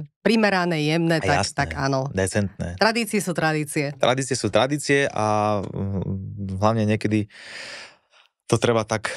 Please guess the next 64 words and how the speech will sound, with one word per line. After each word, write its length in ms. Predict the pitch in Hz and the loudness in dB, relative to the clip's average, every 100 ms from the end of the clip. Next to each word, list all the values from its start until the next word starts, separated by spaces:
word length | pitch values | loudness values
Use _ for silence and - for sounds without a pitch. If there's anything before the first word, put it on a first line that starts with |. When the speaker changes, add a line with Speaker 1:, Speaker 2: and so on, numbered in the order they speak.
| - | -2
Speaker 2:
aj 240 | 104 92 | -2 -2
sa 240 | - 101 | -2 0
nad 80 | 101 | 0
tým 160 | - 98 | 0 0
zamyslieť, 480 | 95 98 95 92 90 | 2 0 0 -2 0
že 0 | |
prečo 320 | - 101 98 | 0 0 0
tá 160 | 92 | 0
Veľká 240 | 92 92 92 | 0 0 0
noc 160 | 92 | 0
je, 80 | 85 87 | 0 0
nielen 320 | 92 101 98 | 2 2 0
kvôli 320 | 92 98 98 | -2 0 0
tomu, 320 | 98 107 139 143 | 0 0 2 2
ale 160 | 110 | 0
že 160 | 98 95 | 0 0
ako 200 | 92 98 | 0 -2
to 80 | 95 | -2
bolo 160 | 92 92 | 0 0
aj 160 | 90 | 0
s 80 | - | -2
tým 80 | 90 | -2
Ježišom 480 | 90 98 - 98 95 | 0 -2 -2 -2 0
a 480 | 87 87 85 82 | -2 -2 -2 -4
teraz 480 | 80 85 82 - - | -4 -4 -4 -4 -6
nechcem 320 | 82 87 - 85 | -8 -6 -6 -6
teda 160 | 87 85 | -4 -2
byť 160 | 82 82 | -2 -2
nejaký, 280 | 85 90 - | -2 -2 -2
že 140 | 82 85 | -2 -2
nejaká 320 | 85 87 - | -4 -4 -4
sekta 400 | - 117 - 87 | -2 -2 -2 -4
alebo 240 | 82 85 85 | -2 -2 -2
čo, 160 | - | -2
ale 160 | 90 117 | 0 0
naozaj 320 | 196 131 92 | 0 0 0
aj 140 | 90 92 | 0 0
Speaker 1:
No, 160 | 320 | 0
Speaker 2:
to 80 | 494 | 2
Speaker 1:
máš 0 | |
Speaker 2:
má 80 | 113 | 2
Speaker 1:
pravdu. 140 | 110 | 0
Speaker 2:
nejaké 160 | 101 - | 0 0
pravidlá. 320 | - 98 101 | 0 0 2
Ja 100 | 110 - | 0 -2
som 80 | - | -2
sa 160 | 120 | 0
minulé 160 | 147 135 | 2 2
napríklad 320 | 123 113 107 | 0 0 0
dozvedel, 640 | 92 90 104 127 160 151 | 0 0 2 2 0 -2
že, 160 | 92 87 87 82 | -4 -4 -4 -4
hej, 160 | 92 127 - - - - - | -4 -6 -10 -14 -14 -16 -2
lebo 560 | 92 90 95 92 90 | -2 2 2 2 0
máme 240 | 85 90 92 | 0 0 0
takého 240 | 92 - | -2 -2
skvelého 400 | 87 - 95 87 | -4 0 0 0
pána 240 | 95 90 85 | 0 -2 0
farára, 400 | 90 92 98 95 | 0 2 2 0
ja 80 | |
som 80 | - | -4
sa 160 | 92 82 | -4 -6
dal 80 | 78 | -2
pokrstiť, 480 | 95 101 - 101 | -2 -2 -2 -4
e, 80 | 95 | -6